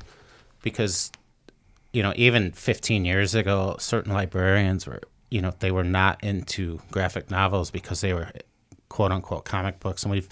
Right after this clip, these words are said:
we've learned over the years that, you know, cognitive development, reading's reading, and a comic book's just as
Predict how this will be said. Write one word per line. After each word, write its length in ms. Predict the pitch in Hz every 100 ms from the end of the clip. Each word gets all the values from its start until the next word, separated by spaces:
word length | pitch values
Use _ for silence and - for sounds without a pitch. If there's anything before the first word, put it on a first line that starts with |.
| - - - - - - - - - -
we've 180 | 185 117
learned 220 | 131 117
over 160 | 113 101
the 100 | 90
years 320 | 90 101 92
that, 160 | 98 -
you 120 | 113 95
know, 100 | 90
cognitive 580 | - 113 101 92 95 98
development, 800 | 82 87 95 92 85 98 92 98 110
reading's 500 | 107 101 90 87 90
reading, 340 | 95 90 92
and 80 | 92
a 60 |
comic 360 | 92 107 95 87
book's 200 | 101 -
just 200 | 98 -
as 160 | 92